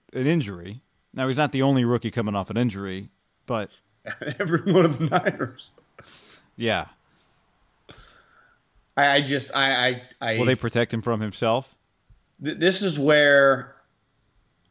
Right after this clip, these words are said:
Speaker 2: kind of in a tough spot when you draft him, 'cause you know going in, you're like, "Well, this is the Bosa family." But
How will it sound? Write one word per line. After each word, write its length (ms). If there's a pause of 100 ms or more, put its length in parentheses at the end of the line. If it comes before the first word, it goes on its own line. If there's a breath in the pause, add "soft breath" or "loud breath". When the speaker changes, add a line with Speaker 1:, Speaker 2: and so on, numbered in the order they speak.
(880)
Speaker 2:
kind 220
of 60
in 80
a 40
tough 180
spot 300
when 80
you 80
draft 360
him, 100
'cause 160
you 100
know 220
going 320
in, 240
you're 140
like, 200
"Well, 180
this 120
is 60
the 60
Bosa 220
family." 360 (840)
But 420